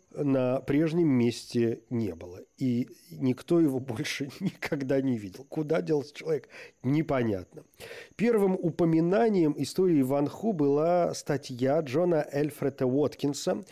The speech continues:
опубликованная второго октября тысяча девятьсот девятого года в журнале Scientific American.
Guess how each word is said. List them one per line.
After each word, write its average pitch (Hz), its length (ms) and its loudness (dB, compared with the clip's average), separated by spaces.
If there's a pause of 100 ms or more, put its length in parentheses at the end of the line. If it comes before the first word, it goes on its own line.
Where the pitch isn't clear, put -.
(260)
опубликованная 135 720 0
второго 135 400 0
октября 131 440 0
тысяча - 400 -8
девятьсот 110 420 -4
девятого 131 500 0
года 117 460 -2 (420)
в 123 680 0
журнале 135 920 2
Scientific 135 680 -2
American. 131 800 -2